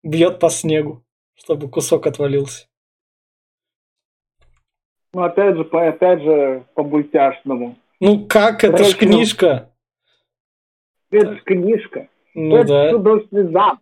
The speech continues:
Speaker 1: Ну, замысел,
Speaker 2: Наверное,
Speaker 1: замысел. Замысел в замысле.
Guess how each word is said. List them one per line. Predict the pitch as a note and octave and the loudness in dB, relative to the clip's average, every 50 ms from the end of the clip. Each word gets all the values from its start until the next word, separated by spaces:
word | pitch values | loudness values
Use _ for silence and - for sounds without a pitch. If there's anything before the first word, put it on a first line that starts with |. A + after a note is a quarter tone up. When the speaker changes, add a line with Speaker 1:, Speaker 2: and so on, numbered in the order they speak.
| _ _ _ _ _ _ _ _ _ _ _ | _ _ _ _ _ _ _ _ _ _ _
Speaker 1:
Ну, | - E3+ F3 F3 | -2 0 0 2
замысел, | D#3+ D#3 F3+ F#3 G#3+ A3+ A3 G#3+ G3+ A#3 G3+ F#3+ | 4 4 4 4 4 2 2 2 4 4 4 6
Speaker 2:
Наверное, | - - F#3 | 6 4 6
Speaker 1:
замысел. | F3+ G3 G#3 G#3+ G#3+ G#3+ A3 G#3+ - - G3 E3+ D3+ C3+ - - _ _ _ _ _ | 6 6 6 6 4 4 2 2 2 2 2 2 2 0 -4 -10 _ _ _ _ _
Замысел | - D3 E3+ F#3 G#3 A3+ A#3 A3 - G#3 F3 | -2 2 2 4 4 2 0 2 2 2 2
в | D3+ D3 | 2 2
замысле. | D3 D#3 E3 F#3+ F#3+ F3 - - D#3 C#3 - - | 2 0 0 0 -2 -6 -6 -8 -8 -8 -10 -10